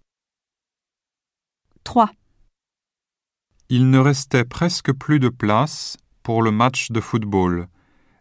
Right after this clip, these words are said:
Speaker 2: mais j'ai pu en prendre quelques-unes.
Speaker 1: Quatre.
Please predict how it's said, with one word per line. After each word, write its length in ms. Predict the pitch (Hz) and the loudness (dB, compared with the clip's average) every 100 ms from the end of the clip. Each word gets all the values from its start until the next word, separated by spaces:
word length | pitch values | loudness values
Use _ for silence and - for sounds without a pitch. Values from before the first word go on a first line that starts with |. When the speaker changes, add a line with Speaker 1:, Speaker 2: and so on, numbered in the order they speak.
| - | -4
Speaker 2:
mais 140 | 113 | 0
j'ai 180 | 113 123 | 2 0
pu 260 | 123 - 139 | 0 0 2
en 120 | 123 | 2
prendre 540 | - - 131 135 104 | -2 0 2 2 0
quelques-unes. 840 | 101 127 120 117 98 95 85 85 87 _ _ _ _ _ _ _ _ _ _ _ _ _ _ _ _ _ _ _ _ _ _ | -2 -4 -2 -2 -2 -2 -4 -6 -10 _ _ _ _ _ _ _ _ _ _ _ _ _ _ _ _ _ _ _ _ _ _
Speaker 1:
Quatre. 560 | - 214 196 - - - | 2 2 2 -10 -18 -18